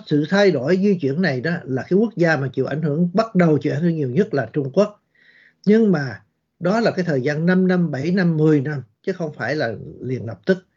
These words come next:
Nhưng mà khi mà siết chặt về gọi là cấm vận về hệ thống ship, ship là cái gì? Là gần như là siết cổ họng đó. Siết cổ họng về, về công nghệ trung, công nghệ cao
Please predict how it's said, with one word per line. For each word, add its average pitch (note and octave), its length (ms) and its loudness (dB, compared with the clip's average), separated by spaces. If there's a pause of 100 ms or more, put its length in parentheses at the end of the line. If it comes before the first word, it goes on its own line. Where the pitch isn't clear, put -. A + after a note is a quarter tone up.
(460)
Nhưng G3 300 6
mà C3+ 360 -4
khi G3 180 0
mà D#3+ 160 -2
siết - 280 0 (100)
chặt - 160 -2 (140)
về B2+ 440 -4
gọi A#2+ 180 -6
là A2+ 160 -4 (160)
cấm A#3+ 300 0
vận B2+ 280 -2
về A#2 140 -4
hệ A#2 180 -2
thống F3 220 4
ship, C4+ 200 4 (180)
ship - 280 2
là F3+ 100 0 (100)
cái G3+ 100 2
gì? C#3+ 160 4 (340)
Là C#3+ 180 -4
gần C#3+ 300 0
như F3+ 140 6
là D3 120 0
siết - 520 -4 (100)
cổ G3 140 2
họng F3 260 0
đó. A3+ 60 -2 (100)
Siết D4+ 220 -2
cổ G3+ 140 0
họng D3+ 280 -2
về, D3+ 360 -2 (580)
về C3+ 180 -4
công F3 240 2
nghệ C3+ 200 2
trung, F#3+ 220 4 (280)
công F#3 200 2
nghệ C#3 160 -2
cao D#3+ 400 -4